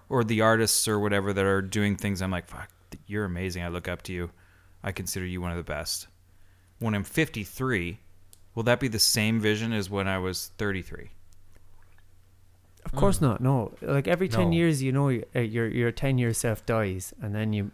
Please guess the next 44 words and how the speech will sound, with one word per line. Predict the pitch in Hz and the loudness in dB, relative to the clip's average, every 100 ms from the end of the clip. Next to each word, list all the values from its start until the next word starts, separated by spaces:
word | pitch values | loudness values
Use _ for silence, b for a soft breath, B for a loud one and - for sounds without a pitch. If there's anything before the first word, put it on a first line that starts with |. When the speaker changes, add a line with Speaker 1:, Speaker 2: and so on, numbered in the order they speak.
| - | -10
Speaker 2:
you | - 117 - | -10 -8 -2
get | 120 - - | -2 -2 -10
to | - | -4
your | 113 | 0
next | 117 170 - | 2 2 0
self, | - 98 143 | -4 -2 -2
Speaker 1:
Okay, | - 170 | 2 4
Speaker 2:
and | 135 | 8
Speaker 1:
well, | 135 | 8
I'm | 156 156 | 8 8
early | 151 131 | 8 10
Speaker 3:
Yeah. | 165 | 8
Speaker 1:
into | 156 151 | 6 4
my | 143 135 | 4 6
next, | 135 135 - - | 8 6 2 2
Speaker 2:
and | 139 | 6
Speaker 1:
my, | 151 | 8
Speaker 2:
you | |
know | 190 | 10
Speaker 1:
my | 220 | 8
Speaker 2:
it | |
because | 147 - | 8 6
you | |
Speaker 1:
second | 151 170 | 8 8
Speaker 2:
go | |
like, | 156 | 8
Speaker 1:
ten | 135 120 | 6 4
Speaker 2:
"Ah, | |
Speaker 1:
years. | 110 98 95 | 2 0 -2
Speaker 2:
I | 123 | -4
don't | 135 | -8
fucking | - 143 135 | -8 -8 -6
think | 147 143 | -6 -6
like | 143 | -8
that | 165 | -8
anymore." | 175 135 101 98 - - _ - | -8 -8 -8 -12 -20 -20 _ -8
And | 123 | -4
then, | 123 | -2
like, | 123 120 - | -4 -6 -8
on | 123 | -8
to | 117 | -4
my | 120 | -4
next | 143 - | -4 -6
spot. | - 107 | -8 -10